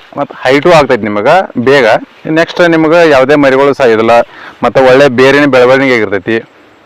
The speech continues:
ಬೇರಿನ ಬೆಳವಣಿಗೆ ಇಲ್ಲಪ್ಪ ಅಂತಂದ್ರೆ ಏನಾಗ್ತೈತಿ, ನೀವು ಎಷ್ಟು ಗೊಬ್ಬರ ಹಾಕಿದ್ರು, ಫರ್ಟಿಲೈಸರ್ ಹಾಕಿದ್ರು ಕೂಡ ನಿಮ್ಗೆ ಆ ಭೂಮಿಯಲ್ಲಿ ಇರ್ತಕ್ಕಂಥ ಫರ್ಟಿಲೈಸರನ್ನ ಅದ ಹೀರ್ಕೊಳ್ಳೋದಿಲ್ಲ. ಹಂಗಾಗಿ ಏನಾಗ್ತೈತಿ, ನೀವು ಇಳುವರಿಗಳನ್ನ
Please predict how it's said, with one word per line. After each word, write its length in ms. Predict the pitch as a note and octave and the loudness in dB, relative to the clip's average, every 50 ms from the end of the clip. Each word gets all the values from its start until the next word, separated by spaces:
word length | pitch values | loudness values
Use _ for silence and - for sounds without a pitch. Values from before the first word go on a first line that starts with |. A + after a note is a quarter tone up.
| _ _ _ _ _ _ _ _ _ _ _ _ _ - | _ _ _ _ _ _ _ _ _ _ _ _ _ -6
ಬೇರಿನ 360 | A#2 A#2 C#3+ D#3 D#3 E3 E3+ | -2 0 2 2 2 2 0
ಬೆಳವಣಿಗೆ 460 | E3 D3 D3+ D3 D3 D3+ D#3 D3+ D3 D3+ | 0 0 2 2 2 2 0 0 0 0
ಇಲ್ಲಪ್ಪ 300 | C#3+ C#3 C#3+ C3+ - D3 | 0 0 -2 0 -2 -2
ಅಂತಂದ್ರೆ 480 | C#3 - C#3+ C#3+ C#3+ C#3 C#3 C#3 C#3 | -2 -2 -2 -2 -2 0 0 0 0
ಏನಾಗ್ತೈತಿ, 380 | C#3 C3+ C3+ C3 C3 B2+ - D3+ | 0 0 0 -2 -4 -4 -6 -6
ನೀವು 180 | D#3 D#3 D3 | -4 -4 -2
ಎಷ್ಟು 340 | C3+ C3 C3 - - - D#3 | -2 -2 -2 -4 -6 -6 -4
ಗೊಬ್ಬರ 240 | C3+ C#3 B2 C3 C3 | -2 -2 -2 -2 -2
ಹಾಕಿದ್ರು, 520 | A#2+ B2 B2 G#2+ C3 B2 C3 C3 C3+ C3+ | -2 -4 -4 -4 -4 -4 -2 -2 -4 -4
ಫರ್ಟಿಲೈಸರ್ 520 | B2 - B2 - B2+ C3 C3+ C3+ A#2+ C3 A#2 | -4 -6 -6 -4 -2 0 0 0 0 -2 -2
ಹಾಕಿದ್ರು 420 | A#2 A#2 G#2 - C3+ C#3+ D3 C#3+ | -2 -4 -2 0 0 0 0 0
ಕೂಡ 200 | - - A2 G2+ G2+ G#2 G#2 - - - - - - - - | 0 -2 0 0 0 0 -2 -4 -10 -16 -16 -18 -12 -6 -4
ನಿಮ್ಗೆ 200 | B2 B2+ A#2+ B2 | -2 0 2 2
ಆ 120 | B2 B2 - - - F2+ | 2 0 0 -4 -8 -10
ಭೂಮಿಯಲ್ಲಿ 420 | A#2+ A2+ B2 C3 C#3 D3 C#3+ C#3 | -6 -4 -2 0 0 2 0 0
ಇರ್ತಕ್ಕಂಥ 380 | C3 - - C3 - C3+ C3 A#2+ | -2 -2 -4 -4 -4 -4 -4 -4
ಫರ್ಟಿಲೈಸರನ್ನ 600 | B2+ - A#2+ G2+ A2 A#2+ A#2 A2+ A#2 A#2 A#2+ C#3+ F3+ B3 - - - - - - - - | -4 -4 -6 -4 -2 -2 -2 -2 -2 -2 -2 -2 -4 -4 -6 -12 -20 -20 -20 -10 -6 -2
ಅದ 120 | A#2 A#2+ | 0 0
ಹೀರ್ಕೊಳ್ಳೋದಿಲ್ಲ. 680 | C#3 C3 A2+ C#3 C3+ C3 - B2+ A#2 G2+ G2 F#2 F#2 F2 - - - _ _ - - - - - - - - - - - - - - - - - - | 0 0 0 -2 -2 0 0 0 0 0 0 -2 -4 -6 -6 -10 -16 _ _ -20 -18 -16 -16 -14 -14 -16 -18 -20 -20 -20 -20 -20 -20 -20 -16 -10 -8
ಹಂಗಾಗಿ 320 | B2+ C3 B2+ C#3 C#3 C3 | -4 -2 0 0 2 2
ಏನಾಗ್ತೈತಿ, 380 | C3 B2+ B2 A#2+ A2 B2+ B2 C3+ | 0 0 0 -2 -4 -6 -6 -4
ನೀವು 220 | C#3+ C#3 C#3 D3 | -4 -2 -2 -2
ಇಳುವರಿಗಳನ್ನ 680 | D#3+ D#3 C3 A#2+ B2 B2+ B2+ B2 A2 A#2+ A#2+ B2 C#3+ | -2 0 0 0 0 2 0 0 0 0 -2 -2 -2